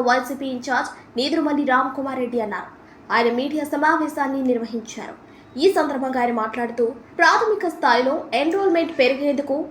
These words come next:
అమ్మఒడి పథకాన్ని అమలు చేశారని, నాడు నేడు కింద పాఠశాలల రూపురేఖలు మార్చారని అన్నారు. ప్రైవేట్ పాఠశాలలకు దీటుగా మౌలిక సదుపాయాలు కల్పించారని, దీనివల్ల ఎన్రోల్‌మెంట్ పెరిగిందని తెలిపారు. డిప్యూటీ సీఎం పవన్ కళ్యాణ్ కూడా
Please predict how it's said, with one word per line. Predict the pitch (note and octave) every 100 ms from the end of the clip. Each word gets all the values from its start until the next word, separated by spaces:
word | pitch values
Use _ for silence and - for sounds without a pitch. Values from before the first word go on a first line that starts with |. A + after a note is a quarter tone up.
| -
అమ్మఒడి | B3 D4+ F4+ D#4+ C#4+ A3+
పథకాన్ని | G#3+ C4 C#4+ C4+ C4
అమలు | A#3+ C4 B3+
చేశారని, | B3+ B3+ B3+ B3 B3 D4 - - - B3+
నాడు | C#4 E4+ F4
నేడు | D4+ C4+ C4
కింద | C4 B3 C4 D#4
పాఠశాలల | C4 C#4+ E4+ D#4+ D4+ C#4 B3+
రూపురేఖలు | A#3 C#4+ D4 C#4 D4+ D#4 D4
మార్చారని | C#4 C#4+ - D4 C#4 C4+ B3
అన్నారు. | F3 - - - - - -
ప్రైవేట్ | C4 C#4+ C#4+ -
పాఠశాలలకు | C4+ C#4+ - D4 C#4 C4
దీటుగా | C4 C4 C4+ C4+ D4+ F4+ - -
మౌలిక | C4 D#4 F#4+ G4
సదుపాయాలు | E4+ D4 E4+ E4 E4+ D#4+ D4+
కల్పించారని, | - C4 C4+ C#4 C#4+ C4+ C4+ D4 - - - A3
దీనివల్ల | C4 F#4+ A4 G4 F4 E4+ F4 -
ఎన్రోల్‌మెంట్ | C#4 D4 E4 D#4 C#4 -
పెరిగిందని | B3 C4 C#4+ C4+ C4+
తెలిపారు. | B3 A#3 E3 A2 - - - -
డిప్యూటీ | C#4 C#4 G#4 G#4+ G4+
సీఎం | F#4+ F#4+ F#4+ E4
పవన్ | D#4 F#4
కళ్యాణ్ | D#4+ F4 E4 E4+ D#4+
కూడా | D#4+ D#4+ F#4+